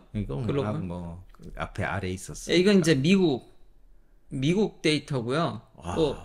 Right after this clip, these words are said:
Speaker 1: 많이, 많이 빠졌네. 어.
Speaker 2: 예, 트렌드가 좀 비슷하죠.
Speaker 1: 그렇지.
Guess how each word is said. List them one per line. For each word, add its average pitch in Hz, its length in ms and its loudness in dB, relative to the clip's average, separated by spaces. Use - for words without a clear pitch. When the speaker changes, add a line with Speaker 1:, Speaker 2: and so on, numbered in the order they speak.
Speaker 1:
많이, 98 300 -4
많이 107 260 -2
빠졌네. 85 1000 -8
어. 139 380 -10
Speaker 2:
예, 143 220 0
트렌드가 240 500 2
좀 208 240 2
비슷하죠. 208 600 -4
Speaker 1:
그렇지. - 560 -12